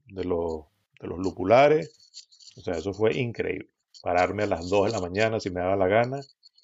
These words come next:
y salir a caminar y montarme en un camión con una de las personas e irme a un lupular y ver cómo recolectaban lúpulo a las tres de la mañana sin luz ni nada.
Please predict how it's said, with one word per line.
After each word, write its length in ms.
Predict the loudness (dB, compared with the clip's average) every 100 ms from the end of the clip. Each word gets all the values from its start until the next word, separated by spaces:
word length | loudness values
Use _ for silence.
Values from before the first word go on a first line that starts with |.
| -20
y 60 |
salir 360 | -16 -6 -2 0
a 60 |
caminar 460 | 0 -2 0 4 4
y 60 | 4
montarme 380 | -2 -4 -4
en 40 | -4
un 100 | -2
camión 400 | -2 0 0 -2
con 160 | 0 0
una 140 | 0
de 60 | 0
las 120 | -2
personas 500 | -4 2 2 4 2
e 80 | 2
irme 240 | 2 0
a 40 | -2
un 80 |
lupular 580 | -4 -4 0 2 2 0 -10 _ _ _ -18 -4
y 80 |
ver 160 | 0 0
cómo 200 | -2 -4
recolectaban 560 | 0 0 0 -2 -4 -2
lúpulo 300 | 0 0 -2
a 40 |
las 160 | -2 -6
tres 160 | -2
de 60 | 0
la 100 | -2
mañana 380 | -4 -4 -2 -4
sin 300 | -8 -4 4
luz 240 | 4 4
ni 100 | 0
nada. 340 | -2 -2 -2